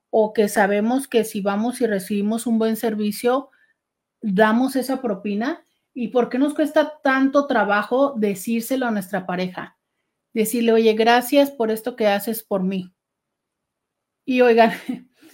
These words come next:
hace poco, eh, lo trabajaba con una pareja y le decía esta parte de hacer ese ejercicio como de acercarte y darle un beso, ¿no? O algo así. Eh, yo sé que para,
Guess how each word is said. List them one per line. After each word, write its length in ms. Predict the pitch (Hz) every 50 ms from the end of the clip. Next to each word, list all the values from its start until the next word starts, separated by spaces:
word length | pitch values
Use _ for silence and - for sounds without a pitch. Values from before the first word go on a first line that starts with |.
| _ _ _
hace 240 | 247 233 226 294 -
poco, 420 | - 262 262 - 247 247 254 - -
eh, 560 | 233 208 208 202 196 190 190 190 190 190 185 185
lo 160 | 185 190 185
trabajaba 500 | 196 190 185 185 185 - 202 208 220 220
con 140 | - 202 196
una 180 | 196 202 208
pareja 360 | - 214 196 185 185 - 214 208
y 60 | 202
le 100 | 196 180
decía 340 | 175 165 165 - 180 180 180
esta 240 | 180 185 202 185
parte 280 | - 190 185 185 185 208
de 80 | 202 185
hacer 240 | 175 180 - 185 185
ese 160 | 185 - 214
ejercicio 480 | 190 - 180 180 - 185 170 - 208 208
como 440 | - 208 190 180 180 170 160 - - _ _ _ _ _ _
de 140 | 202 202 196
acercarte 560 | 185 185 202 190 190 - 190 185 185 - 233
y 20 | 220
darle 220 | 208 208 220 220
un 140 | 226 220 196
beso, 360 | 180 175 190 180 - 208 175
¿no? 160 | 175 185 196
O 120 | 202 190 185
algo 160 | 185 190 190
así. 320 | 185 - 208 185 185 - _ _ _ _ _ _ _ _ _ -
Eh, 480 | 226 220 214 214 214 214 208 - - -
yo 260 | 233 202 247 247 254
sé 200 | 254 285 262 269
que 160 | - 262 254
para, 300 | 262 247 220 208 196 196